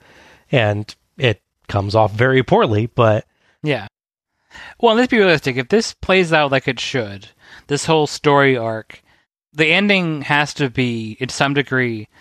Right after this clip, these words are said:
Speaker 2: Sting vanquishes Hogan. Hogan is no longer the big guy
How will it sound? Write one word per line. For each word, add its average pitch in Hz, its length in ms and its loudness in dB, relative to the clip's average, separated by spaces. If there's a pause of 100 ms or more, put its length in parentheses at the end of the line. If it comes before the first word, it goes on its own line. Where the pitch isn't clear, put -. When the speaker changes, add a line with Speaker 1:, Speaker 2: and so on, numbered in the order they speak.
(200)
Speaker 2:
Sting 165 360 -2
vanquishes 156 420 -2
Hogan. 120 640 -2 (380)
Hogan 156 280 2
is 127 100 0
no 139 280 2
longer 127 420 0
the 110 360 -10 (120)
big 143 280 -2
guy 123 680 0